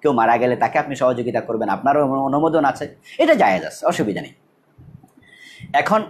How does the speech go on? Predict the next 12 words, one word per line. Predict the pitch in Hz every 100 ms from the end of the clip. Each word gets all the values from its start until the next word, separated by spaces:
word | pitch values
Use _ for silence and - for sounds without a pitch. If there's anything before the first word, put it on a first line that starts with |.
| -
এই | 240
টাকাটা | 240 160 185 202
যা | 147 147
আপনি | - 139
বিনিয়োগ | 104 151 226 -
করছেন, | 127 - 110
সে | - 220
টাকা | 202 196
কোথায় | 190 190 220
খরচ | 180 135 -
করা | 110
হচ্ছে, | 87 - -